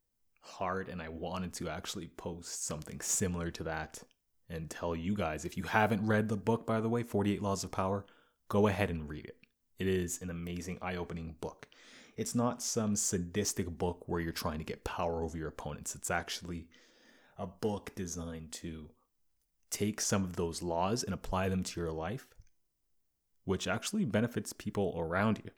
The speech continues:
right? It benefits your business directly through some of these stories if you can interpret them correctly. So that's what I wanted to get off. Um, just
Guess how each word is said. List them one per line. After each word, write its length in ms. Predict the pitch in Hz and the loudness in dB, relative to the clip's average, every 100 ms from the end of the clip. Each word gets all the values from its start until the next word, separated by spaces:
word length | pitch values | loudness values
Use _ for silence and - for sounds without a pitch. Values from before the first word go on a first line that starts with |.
| - _ _ _ _ _ - | -20 _ _ _ _ _ -2
right? 160 | 87 90 | 2 2
It 80 | |
benefits 500 | 87 95 - 82 - | 2 2 0 -4 -4
your 120 | 92 80 | -4 -2
business 520 | 85 92 87 78 - | 0 0 -2 -6 -8
directly 720 | 80 80 78 87 107 - 80 | -6 -6 -2 -2 -4 -6 -8
through 240 | 73 85 76 | -8 -10 -8
some 300 | - 95 85 | -6 -2 -2
of 60 | |
these 220 | 82 78 - | -4 -4 -2
stories 720 | - - 87 82 76 76 82 | -2 0 0 0 -2 -6 -8
if 120 | - | -6
you 80 | 87 | -8
can 160 | 76 | -8
interpret 440 | 76 - 110 117 - | -8 -2 -2 -2 -4
them 140 | 76 | -6
correctly. 480 | - 85 - - - - _ _ _ _ _ _ _ | -4 -6 -6 -12 -16 -20 _ _ _ _ _ _ _
So 300 | - 95 87 - - _ _ _ _ _ _ _ _ _ | -10 -6 -6 -8 -20 _ _ _ _ _ _ _ _ _
that's 200 | 101 98 | -4 0
what 80 | 110 | 2
I 40 | |
wanted 220 | 104 101 95 | 4 2 0
to 60 | |
get 160 | 92 87 | -2 0
off. 260 | 85 85 - _ _ _ _ _ _ _ | 0 -2 -10 _ _ _ _ _ _ _
Um, 680 | 82 82 85 82 80 82 78 - _ _ _ - | -10 -8 -8 -8 -10 -12 -14 -18 _ _ _ -10
just 240 | 92 - | -8 -8